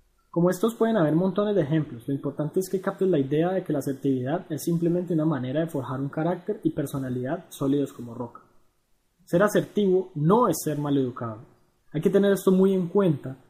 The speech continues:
cada vez que empieces a cuestionar tu asertividad. Si la asertividad que practiques no incluye respeto y tolerancia hacia los demás, no es asertividad, posiblemente es atrevimiento. Comunicarse asertivamente.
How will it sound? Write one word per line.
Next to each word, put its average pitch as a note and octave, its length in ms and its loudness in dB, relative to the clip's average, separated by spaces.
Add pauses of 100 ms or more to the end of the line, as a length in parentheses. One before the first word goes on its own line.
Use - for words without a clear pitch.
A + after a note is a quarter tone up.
cada D#3 240 0
vez F3+ 160 0
que F3+ 80 0
empieces E3+ 380 0
a F3+ 80 -4
cuestionar C3+ 480 -4
tu F3 220 4
asertividad. B2 600 -6 (360)
Si D3 140 -4
la C#3+ 100 2
asertividad C#3 680 0
que F#3 120 -2
practiques D3+ 800 -2
no C#3+ 100 -2
incluye F3+ 460 4
respeto D#3+ 440 0
y C3 40 -2
tolerancia C3 560 -6
hacia C#3 340 -6
los A#2+ 160 -6
demás, B2+ 420 -8 (300)
no D3+ 380 0
es C#3 160 -6
asertividad, A#2 580 -8 (380)
posiblemente D#3+ 800 0
es C3 80 -8
atrevimiento. A2+ 640 -6 (2500)
Comunicarse F3+ 540 2
asertivamente. D#3 680 2